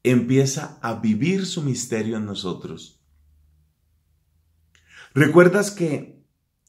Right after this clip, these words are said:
al principio de esta charla hablábamos de San Esteban?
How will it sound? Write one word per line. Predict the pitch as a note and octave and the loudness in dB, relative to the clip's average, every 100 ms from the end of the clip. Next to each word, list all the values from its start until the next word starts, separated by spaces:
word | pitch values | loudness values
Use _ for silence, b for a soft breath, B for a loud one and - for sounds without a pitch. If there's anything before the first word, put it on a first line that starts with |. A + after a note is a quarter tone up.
| _ - | _ -2
al | C#3 | 0
principio | C#3+ C3+ C3 F3+ F3 B2+ | 4 4 4 0 2 4
de | A#2 | 2
esta | A#2+ - C#3 | 0 -6 -4
charla | F#3 E3+ B2+ G#2+ - - | -2 -2 -2 -4 -4 -4
hablábamos | A#2+ B2+ C#3+ D#3+ C#3+ G#2+ | -2 0 0 -2 -2 -4
de | A2+ | -4
San | C3 C#3 | -2 -2
Esteban? | C#3 - E3 G#2+ F2 F2 | -4 -4 -2 -2 -6 -10